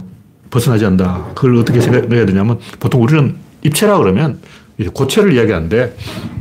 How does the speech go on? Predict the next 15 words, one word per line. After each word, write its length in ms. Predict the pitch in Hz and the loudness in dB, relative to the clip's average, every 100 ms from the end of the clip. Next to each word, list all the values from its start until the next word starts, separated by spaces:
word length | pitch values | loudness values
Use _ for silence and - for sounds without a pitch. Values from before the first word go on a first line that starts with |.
| - - - - _ | -14 -18 -20 -20 _
단단한 460 | 151 139 160 143 - - | 0 2 2 -2 -6 -4
돌멩이 340 | 110 104 175 | -2 2 2
이런 140 | 127 147 | 2 2
걸 60 | |
생각하면 300 | 139 135 151 | 2 2 0
안 60 | 113 | 0
되고 180 | 101 117 | 0 0
이 80 | 180 | -2
컵에 320 | - 180 147 | 0 2 2
대한 180 | 139 110 | 2 0
물이라고 300 | 135 139 101 | 0 0 0
생각하죠. 440 | - 87 85 92 - - - - _ _ _ - - - - - - - - - - - - - - - - - - - - - | -2 -6 -8 -14 -20 -20 -20 -20 _ _ _ -20 -20 -20 -20 -20 -16 -12 -12 -12 -16 -16 -16 -16 -14 -12 -12 -14 -8 -10 -8 -2
컵에 240 | 160 151 | 2 4
대한 260 | 143 127 - | 4 0 -2
물이 420 | 123 131 113 - | -2 2 0 -2